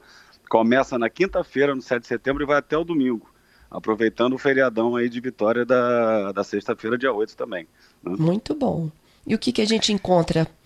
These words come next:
Speaker 2: em Itaúnas? Tem aipim, tem
Speaker 1: Então.
Speaker 2: mandioca, tem macaxeira,
Speaker 1: <laughs>
Speaker 2: tem música boa.
Speaker 1: Isso, esse, essa é a grande surpresa. Esse ano a gente resolveu fazer uma reverência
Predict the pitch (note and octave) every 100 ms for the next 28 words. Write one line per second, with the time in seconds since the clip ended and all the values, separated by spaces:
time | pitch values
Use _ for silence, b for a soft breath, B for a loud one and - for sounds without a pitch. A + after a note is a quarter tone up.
0 | _ - G3 A#3 - G3 E3+ C#3 B2 -
1 | - - A3+ G3+ E3+ E3 A#3 A3+ - E3+
2 | F3+ F#3+ G#3 A3 F#3+ F#3 F#3 - D3+ -
3 | A3 B3+ C4 C#4 - - - C#4+ G3+ G3+
4 | B3+ - - E3 F3+ A#3 C4 C4 C#4 B
5 | B B B - - B2 B2 C3+ C3 B2
6 | - A#2+ C#3 - C3+ E3+ - F#3 D#3+ F3
7 | E3+ D#3 E3+ - A#3+ B2 A2+ A#2+ D#3 -
8 | D3+ D#3+ E3 D#3 D#3+ D#3+ D#3 C#3+ C3+ -
9 | C#3+ D#3 D#3+ D3 C#3+ C3+ B2 A#2 C#3 C#3+
10 | D#3+